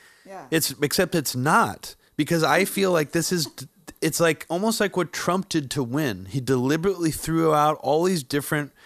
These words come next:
Speaker 2: breadcrumbs for all these different political camps, some of them even fringy.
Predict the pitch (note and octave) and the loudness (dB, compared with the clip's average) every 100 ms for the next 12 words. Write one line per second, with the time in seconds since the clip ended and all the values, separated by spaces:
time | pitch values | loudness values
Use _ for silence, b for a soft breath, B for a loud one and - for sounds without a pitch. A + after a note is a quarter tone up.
0 | B B B C#3 D3 D#3+ - D#3 D3 - | B B B 2 2 0 -4 -2 -2 -4
1 | C#3 - C3+ E3 D3+ C#3+ C3+ D3 B2+ D3 | -4 -2 0 0 0 0 0 -4 0 0
2 | C3 C3+ C#3+ C#3 A#2+ - D#3+ C#3+ A2+ - | 2 2 0 -2 -2 -4 -2 0 -2 -2
3 | C3 C3 D3 D3 C#3 C3+ C3 B2 - D#3 | -2 0 0 0 0 -2 -4 -6 -4 -4
4 | D#3 G#2+ A2 | -2 -2 -4